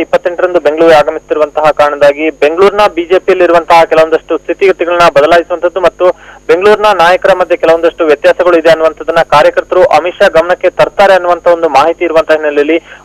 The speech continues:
ಅದಕ್ಕೂ ಮುನ್ನ ಇರುವಂತಹ ಒಂದು ಪರಿಸ್ಥಿತಿಯನ್ನ ಸರಿದೂಗಿಸಿಕೊಂಡು ಹೋಗುವಂತಹ ಉದ್ದೇಶದಿಂದ ಈಗ ಬೆಂಗಳೂರಿಗೆ ಪ್ರತ್ಯೇಕವಾದಂತಹ ಬೆಂಗಳೂರು ನಗರ ಬಿ ಜೆ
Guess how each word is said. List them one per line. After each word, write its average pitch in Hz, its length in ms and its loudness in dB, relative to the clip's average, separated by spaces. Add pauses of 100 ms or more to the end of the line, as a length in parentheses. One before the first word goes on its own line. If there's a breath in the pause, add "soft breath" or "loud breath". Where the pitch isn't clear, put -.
ಅದಕ್ಕೂ 196 340 0
ಮುನ್ನ 196 240 0
ಇರುವಂತಹ 175 360 0
ಒಂದು 165 200 -2
ಪರಿಸ್ಥಿತಿಯನ್ನ 185 420 -4 (100)
ಸರಿದೂಗಿಸಿಕೊಂಡು 185 680 -2
ಹೋಗುವಂತಹ 170 520 2
ಉದ್ದೇಶದಿಂದ 180 400 -4
ಈಗ 170 100 2 (120)
ಬೆಂಗಳೂರಿಗೆ 190 560 0 (340 loud breath)
ಪ್ರತ್ಯೇಕವಾದಂತಹ 190 760 0
ಬೆಂಗಳೂರು 165 340 -2
ನಗರ 196 260 2
ಬಿ 180 140 -4
ಜೆ 175 60 0